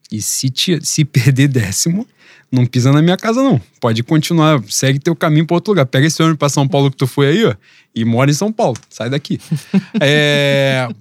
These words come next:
agradecer muito ao Marcelo pelo carinho da crônica que fez pra gente lá no, no programa que a gente participou com, com o Diogo, com o Mullenberg, lá no Raça Mãe Groselha. Quem não conferiu, por favor, vá lá. Essa audiência foi bem bacana também.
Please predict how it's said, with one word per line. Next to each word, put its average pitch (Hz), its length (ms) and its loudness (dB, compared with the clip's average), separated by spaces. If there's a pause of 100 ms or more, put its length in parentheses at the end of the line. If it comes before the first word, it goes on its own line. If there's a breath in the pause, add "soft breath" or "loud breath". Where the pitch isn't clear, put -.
(180)
agradecer 156 520 0
muito 160 260 2
ao 165 40 2
Marcelo 143 400 0
pelo 143 220 0
carinho 143 760 -2
da 123 140 -6
crônica 135 380 0
que - 100 -16
fez 120 140 -2
pra - 120 -4
gente 113 240 -2
lá 120 200 2
no, 110 260 0 (400 soft breath)
no 117 80 -8
programa 120 340 2
que - 80 -2
a 117 40 4
gente 117 180 0
participou 123 600 0
com, 107 400 0
com 117 100 -4
o 117 40 2
Diogo, 123 440 2
com 123 160 -4 (440)
o 113 80 -6
Mullenberg, 120 640 2 (320 soft breath)
lá 123 80 -8
no 123 80 -4
Raça 117 260 -2
Mãe 117 160 2
Groselha. 117 460 0
Quem 165 240 0
não 160 140 2
conferiu, 135 420 0 (100)
por 160 140 -2
favor, 131 300 2
vá 127 160 2
lá. 127 280 0 (480 soft breath)
Essa 123 220 -10
audiência 123 380 -4
foi 127 140 -2
bem 131 180 0
bacana 123 420 0
também. 117 400 0